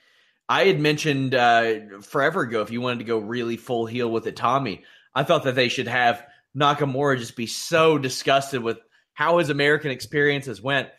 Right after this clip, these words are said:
And he sits four Japanese wrestling fans at ringside who just politely clap when he does things. <laughs> He's like, "That's how an audience is supposed to act.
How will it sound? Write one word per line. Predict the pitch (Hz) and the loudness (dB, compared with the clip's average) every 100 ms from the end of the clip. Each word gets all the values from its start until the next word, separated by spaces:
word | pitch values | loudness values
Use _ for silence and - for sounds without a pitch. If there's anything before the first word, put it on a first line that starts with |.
| _ _ | _ _
And | 127 | -10
he | 135 143 | -6 -6
sits | - 175 175 - - - _ _ | -4 -2 -2 -4 -14 -14 _ _
four | - 170 170 | -6 0 2
Japanese | 151 160 156 151 147 143 131 | 2 0 0 0 -2 -2 2
wrestling | 139 139 147 120 | 2 0 -4 -6
fans | 120 127 120 117 | -4 -4 -4 -6
at | 110 | -4
ringside | 120 143 - 131 107 101 - _ - | -4 -4 -2 0 0 -2 -12 _ -6
who | 147 | -4
just | 156 - | -4 -2
politely | 156 139 160 160 131 | 2 4 2 0 -4
clap | - 165 156 165 117 | -2 0 2 0 -2
when | 110 | -6
he | 113 | -4
does | 101 98 151 | -2 -2 0
things. | 113 269 - - - - - - 302 - 285 - | 0 0 -2 -4 -4 -4 -10 -12 -12 -14 -20 0
<laughs> | 254 240 - 254 240 - - - | 0 0 -8 -8 -6 -6 -10 -8
He's | - 190 | -14 0
like, | 226 - | 0 2
"That's | - 240 240 | 2 2 2
how | 254 254 | 2 4
an | 214 | 6
audience | 208 208 196 185 185 | 4 4 2 -2 -6
is | 160 | -12
supposed | 180 202 196 190 | -6 -2 -2 -4
to | 147 | -4
act. | 160 165 139 | 0 0 0